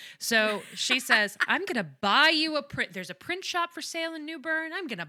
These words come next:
Speaker 1: buy you a print shop, nephew." Uh, and presumably Fergus goes,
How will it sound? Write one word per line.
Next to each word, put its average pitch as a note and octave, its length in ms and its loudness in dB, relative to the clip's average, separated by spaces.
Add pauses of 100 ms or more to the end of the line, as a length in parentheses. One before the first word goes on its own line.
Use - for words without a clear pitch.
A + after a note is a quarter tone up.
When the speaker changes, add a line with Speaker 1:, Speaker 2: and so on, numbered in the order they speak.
(120)
Speaker 1:
buy C4+ 240 2
you C#4+ 240 -2
a C#4 80 -4
print B3+ 280 -4
shop, F#3+ 340 -4
nephew." C#4 540 -8 (1000)
Uh, G#3 320 0
and G3+ 360 -10 (280)
presumably G#3 520 -8
Fergus F#3 400 -10
goes, F3 320 -14